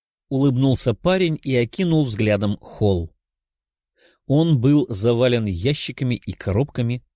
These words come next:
а в одном из углов уютно расположилась здоровенная гора строительного мусора. Рядом стояла стремянка. «Нет, что вы! Как мы можем быть не рады вашему появлению?» — счастливо улыбаясь, сказала девушка.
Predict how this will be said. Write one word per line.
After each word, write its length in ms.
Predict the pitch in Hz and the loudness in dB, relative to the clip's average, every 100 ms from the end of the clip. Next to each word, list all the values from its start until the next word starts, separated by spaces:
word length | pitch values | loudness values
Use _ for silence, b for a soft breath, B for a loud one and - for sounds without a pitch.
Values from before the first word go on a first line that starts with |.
| _ B B | _ B B
а 120 | 123 | -2
в 60 | 127 | 0
одном 280 | 135 160 151 | 0 0 -2
из 260 | - 123 - | -2 -4 -4
углов 500 | 123 135 180 - - _ - | -2 2 2 0 -14 _ -6
уютно 420 | 175 220 - 190 | -2 -2 0 0
расположилась 680 | 165 - 143 131 147 165 151 | -2 -2 0 0 2 2 0
здоровенная 760 | 123 101 113 110 135 147 123 110 | -2 -2 0 0 0 -2 -2 -2
гора 360 | 107 120 147 b b | 0 0 -2 b b
строительного 720 | - 113 110 110 107 117 127 | -4 -2 -2 -2 -2 0 0
мусора. 520 | 123 - 98 90 - _ _ b b | -2 -2 -4 -4 -6 _ _ b b
Рядом 520 | 95 104 147 160 - | 0 2 0 -2 -4
стояла 440 | - 202 110 95 | -4 -2 0 -2
стремянка. 720 | 98 - 123 117 95 - 78 - _ _ _ _ _ _ _ _ _ _ _ | -4 -2 -2 -2 -4 -6 -8 -10 _ _ _ _ _ _ _ _ _ _ _
«Нет, 400 | 147 233 240 117 | 0 2 2 0
что 280 | - - 269 | -4 -2 0
вы! 220 | 135 98 - b b b | 2 -2 -6 b b b
Как 200 | 220 202 | -2 -2
мы 120 | 196 | 0
можем 300 | 196 180 170 | 0 2 2
быть 180 | 190 160 | 0 0
не 100 | 180 | 0
рады 240 | 175 160 | 2 2
вашему 320 | 160 - 165 | 0 2 0
появлению?» — 720 | 151 170 175 175 139 104 101 - _ _ _ _ b b | 2 2 2 0 0 0 -2 -6 _ _ _ _ b b
счастливо 480 | - 202 190 165 | -6 -4 0 0
улыбаясь, 720 | - 131 131 123 143 151 127 - | 0 0 0 2 2 2 -2 -10
сказала 480 | - 127 101 98 104 | -6 -2 0 0 0
девушка. 560 | 101 90 87 - 80 | -2 -4 -6 -8 -10